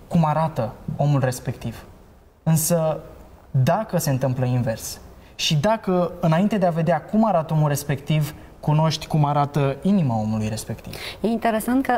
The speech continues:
Speaker 2: amândoi ați vrut același lucru, fără inițial să vă propuneți,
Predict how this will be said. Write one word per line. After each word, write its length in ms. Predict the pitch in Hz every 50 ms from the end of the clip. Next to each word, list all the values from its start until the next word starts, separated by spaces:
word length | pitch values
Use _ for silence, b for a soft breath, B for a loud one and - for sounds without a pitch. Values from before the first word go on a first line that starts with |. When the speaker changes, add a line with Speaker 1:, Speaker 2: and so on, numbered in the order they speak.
| - - -
Speaker 2:
amândoi 540 | - 202 233 254 262 226 180 185 196 214
ați 220 | 226 220 202 - 196
vrut 220 | 156 185 226 226
același 680 | 226 208 190 - 220 208 190 185 180 - - 196 180 175
lucru, 520 | 190 214 190 - - 156 147 147 160 202 B B B B B B B
fără 600 | - - - 247 277 285 277 262 233 175 151 - - - - -
inițial 520 | - 185 190 208 208 196 180 - 202 196 196
să 140 | - - 180
vă 120 | 165 185
propuneți, 680 | 175 - 175 175 165 - 170 156 135 113 - - -